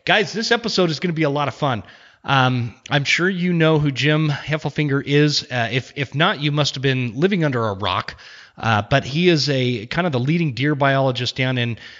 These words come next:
uh, Arizona. And he has, y-,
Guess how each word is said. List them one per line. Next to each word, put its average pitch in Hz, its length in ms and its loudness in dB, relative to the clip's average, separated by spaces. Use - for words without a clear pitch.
uh, - 200 -2
Arizona. 139 520 2
And 135 360 0
he 160 280 -4
has, 151 520 0
y-, - 80 -12